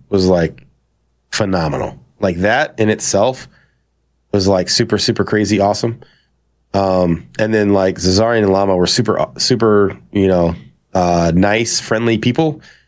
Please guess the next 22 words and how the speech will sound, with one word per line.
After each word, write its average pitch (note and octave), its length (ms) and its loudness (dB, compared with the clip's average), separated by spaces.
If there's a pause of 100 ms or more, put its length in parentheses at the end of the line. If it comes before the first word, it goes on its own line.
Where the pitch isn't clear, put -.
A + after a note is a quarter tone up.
(200)
which - 300 -2
I F#2+ 80 0
kind A#2+ 240 -2
of A2 100 -2
expected A2 500 -2
more G2+ 140 2
cockiness B2 800 -2
out A#2 140 0
of, B2+ 300 -2
out G#2+ 160 0
of, G2+ 220 0
especially A#2 520 0
out G2+ 160 2
of F#2 60 -2
Zazarian, F#2 560 0
'cause F2 160 -2
he's F#2 160 0
just, F#2 220 -6
just, F#2+ 220 -2 (200)
you G2 100 0
know, E2+ 200 2
a E2 40 -2